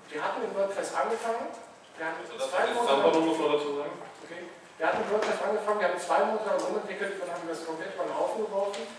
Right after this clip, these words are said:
Speaker 1: Der Relaunch stand für den achtzehnten Juni fest und ich hab die H T M L, ich hab das Design, was dafür feststand, in zwei Seiten in H T M L runtergekloppt und dann lief die Seite,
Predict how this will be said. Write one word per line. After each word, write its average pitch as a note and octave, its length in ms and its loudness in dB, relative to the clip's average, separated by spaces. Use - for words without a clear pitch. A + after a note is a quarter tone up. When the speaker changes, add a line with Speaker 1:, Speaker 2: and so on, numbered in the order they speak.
Speaker 1:
Der D#3+ 180 2
Relaunch G3 460 2
stand - 180 -2
für G#3+ 140 -4
den - 100 -4
achtzehnten G3 540 -6
Juni E3+ 160 -8
fest E3+ 320 -10
und E3 100 -12
ich D#3 80 -8
hab E3 160 -6
die D#3 80 -8
H E3 140 -4
T E3 80 -6
M D3 80 -6
L, D3 80 -10
ich - 80 -8
hab F3+ 160 -4
das D#3+ 160 -8
Design, - 420 -2
was - 140 -6
dafür - 180 -12
feststand, E3 460 -4
in - 140 -10
zwei E3+ 240 -4
Seiten F3 400 0
in - 20 -8
H D#3 140 -8
T D#3+ 80 -10
M D3+ 80 -4
L D#3+ 160 -2
runtergekloppt F3+ 720 -4
und D#3+ 80 -6
dann D3 80 -8
lief C3 160 -12
die - 80 -14
Seite, D#3+ 260 -8